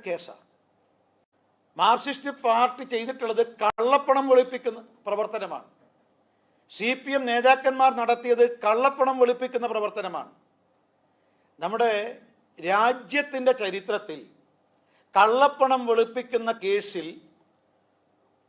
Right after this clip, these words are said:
ഭരണകക്ഷി, സംസ്ഥാനത്തിൻ്റെ ഭരണത്തിന് നേതൃത്വം കൊടുക്കുന്ന പാർട്ടി പ്രതിയാകുന്നത്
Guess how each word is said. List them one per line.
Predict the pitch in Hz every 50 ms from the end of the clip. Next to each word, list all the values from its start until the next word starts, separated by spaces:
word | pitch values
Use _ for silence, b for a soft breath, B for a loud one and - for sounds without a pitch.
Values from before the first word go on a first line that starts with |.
| _ _ _ _ _ _ _ _ _ _ _ _ 151 151
ഭരണകക്ഷി, | 185 185 190 214 240 254 294 285 285 262 262 - - 202 - - _ _ _ _ _ _ _ _ _ _ _ _ _ _ _ _ _ _ - -
സംസ്ഥാനത്തിൻ്റെ | 190 220 220 220 - 269 277 285 285 269 277 285 269 269 277 254 208
ഭരണത്തിന് | 190 208 240 254 262 262 262 247 214 196
നേതൃത്വം | 220 262 277 269 277 269 262
കൊടുക്കുന്ന | 269 254 247 254 240 254 254 254 -
പാർട്ടി | 202 214 233 233 233 - 220 160 123 - _ _ _ _ _ _ _ _ _ _ _ _ _ _ _ _ _ 196
പ്രതിയാകുന്നത് | 208 233 208 233 247 277 285 277 269 254 254 240 233 233 226 208 226